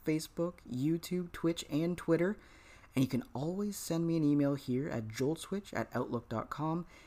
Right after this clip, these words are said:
And if you want to be heard on the podcast here, leave a voicemail.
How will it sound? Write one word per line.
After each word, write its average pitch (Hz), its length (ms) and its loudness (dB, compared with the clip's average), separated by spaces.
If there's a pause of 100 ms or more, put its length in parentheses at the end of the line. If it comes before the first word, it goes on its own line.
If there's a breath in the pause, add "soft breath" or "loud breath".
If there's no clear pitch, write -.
(200 loud breath)
And 247 380 6 (640 soft breath)
if 160 200 -2
you 147 60 2
want 165 200 0
to 170 40 0
be 165 120 0
heard 151 320 0
on 143 160 2
the 127 120 2
podcast 131 540 -2
here, 127 260 2 (400)
leave 180 180 0
a 135 60 4
voicemail. 110 440 -2